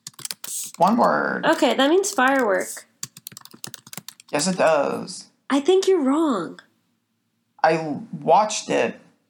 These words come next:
Speaker 1: I can send it to you.
Speaker 2: Send it to me right now. 'Cause there is an, there is a Japanese movie that came out last year called Hanabi. You might be getting confused. 'Cause it looks really good,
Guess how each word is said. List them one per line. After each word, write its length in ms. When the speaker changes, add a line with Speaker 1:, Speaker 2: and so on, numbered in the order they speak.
Speaker 1:
I 60
can 120
send 320
it 120
to 160
you. 340
Speaker 2:
Send 260
it 40
to 100
me 140
right 200
now. 440
'Cause 180
there 200
is 120
an, 180
there 280
is 360
a 140
Japanese 600
movie 300
that 200
came 180
out 280
last 360
year 160
called 320
Hanabi. 600
You 140
might 260
be 100
getting 340
confused. 840
'Cause 160
it 80
looks 320
really 300
good, 420